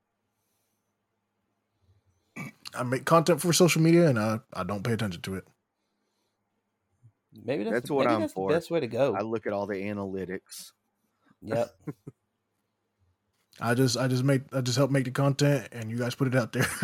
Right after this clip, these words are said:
Speaker 1: <laughs> And when you tell me we're doing good on one thing, I try to do it again. If we're doing bad on something, I try to fix it.
Speaker 2: Yeah. Well, I,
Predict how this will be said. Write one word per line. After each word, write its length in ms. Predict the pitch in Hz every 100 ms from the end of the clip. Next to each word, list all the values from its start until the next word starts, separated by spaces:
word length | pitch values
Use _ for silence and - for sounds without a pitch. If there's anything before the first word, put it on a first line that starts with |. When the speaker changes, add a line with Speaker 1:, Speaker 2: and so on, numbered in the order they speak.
| 151
Speaker 1:
<laughs> 260 | 214 - 202 - 285 - _ _ _ _ - - 120 _ _ _ _ _ _ _ _ _ _ _ _ _ _ -
And 140 | 123 120
when 80 |
you 80 | 117
tell 160 | 113 127
me 60 |
we're 100 | 131
doing 220 | 123 135 131
good 160 | 135
on 120 | 139
one 140 | 143 156
thing, 340 | 165 165 165 160
I 100 | 107
try 140 | 107 117
to 80 | 113
do 120 | 123
it 60 |
again. 380 | 120 117 110 101 -
If 80 | 104
we're 80 | 104
doing 200 | 117 110
bad 140 | 127
on 140 | 135
something, 340 | 135 139 143 139 -
I 60 |
try 160 | 92 110
to 80 | 101
fix 320 | - 117 -
it. 100 | 95 - _ _ _ _ _ _ _ _ _ _ _ _ _ _ _ _ _ _ _ _
Speaker 2:
Yeah. 140 | 98 - _ _ _ _ _ _ _ _ _ _ _ _ -
Well, 360 | 143 180 160 -
I, 200 | 143 156